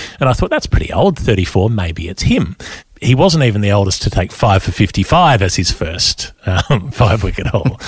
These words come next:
<laughs> because, uh, Jasubai Patel, the off spinner for India, was thirty-five years old. He took nine for sixty-nine as his first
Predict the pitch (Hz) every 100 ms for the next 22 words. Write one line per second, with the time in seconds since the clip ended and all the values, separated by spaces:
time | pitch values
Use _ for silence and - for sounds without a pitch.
0 | 123 - 113 - 117 110 98 - - 95
1 | 85 - 117 120 117 - 104 95 - 101
2 | - 113 101 95 - 92 101 101 - -
3 | 98 85 85 - - - - - 98 92
4 | 113 131 104 - 92 - - 90 - 110
5 | 90 87 107 104 101 92 87 90 85 90
6 | - - 107 127 - 101 98 107 117 117
7 | - 107 - - - 104 92 95 90 76
8 | 82 - - - - 98 101 92 - 107
9 | 92 - -